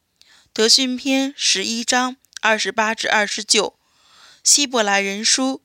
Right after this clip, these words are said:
九章二十七节，格林多人后书五章八至十节。人在现世生命结束后，灵魂肉身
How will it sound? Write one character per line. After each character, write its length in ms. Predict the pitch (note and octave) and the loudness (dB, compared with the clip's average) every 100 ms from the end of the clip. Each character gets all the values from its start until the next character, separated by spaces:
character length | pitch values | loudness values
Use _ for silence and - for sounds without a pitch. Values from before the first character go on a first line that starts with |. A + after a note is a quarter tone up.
| - | -4
九 220 | G3 F3+ | -4 -2
章 180 | G#3+ G#3 | -2 -2
二 200 | G#3+ G#3+ | -2 -4
十 140 | F#3 | -4
七 300 | - - A#3 | 2 2 2
节， 340 | - F#3 F3+ - _ _ _ _ _ _ _ _ | -2 0 -2 -6 _ _ _ _ _ _ _ _
格 160 | - G#3+ | -2 -2
林 220 | G#3+ G3+ | -2 -2
多 160 | G#3+ | -2
人 120 | G#3 F#3+ | -2 -4
后 280 | - G#3+ | -4 -2
书 400 | G#3 - B3 B3+ _ - | -2 -2 -2 -4 _ -14
五 180 | F#3 - | -12 -4
章 340 | G#3+ A#3 B3+ - _ _ _ | -2 -2 -4 -14 _ _ _
八 220 | A3+ A3 | -4 -4
至 260 | A3+ G3+ - | -6 -6 -4
十 360 | - - F#3 F#3+ | -2 -2 -2 -4
节。 340 | - F#3 G2 _ _ - _ _ _ _ _ _ _ _ _ _ _ _ _ _ _ _ _ _ _ _ _ _ _ _ _ _ _ _ | -4 -4 -10 _ _ -20 _ _ _ _ _ _ _ _ _ _ _ _ _ _ _ _ _ _ _ _ _ _ _ _ _ _ _ _
人 220 | G#3+ A3 | -2 0
在 260 | A#3 C4 A3+ | 2 2 4
现 340 | - C#4 A#3 | 4 4 2
世 320 | A3 - G3+ - | 2 2 2 0
生 240 | - A3+ | 0 0
命 180 | A3+ G#3 | -2 -4
结 260 | G3 G3 F#3+ | -2 -2 -2
束 240 | - G3 | -4 -6
后， 380 | G3+ G3+ F3+ - _ _ - - - - | -2 0 0 -2 _ _ -20 -20 -20 -4
灵 240 | G#3+ A#3+ | -2 0
魂 240 | A#3+ G3+ G3+ | 2 0 2
肉 220 | A3 G3+ | 2 2
身 400 | - A3+ A#3 | 2 2 -2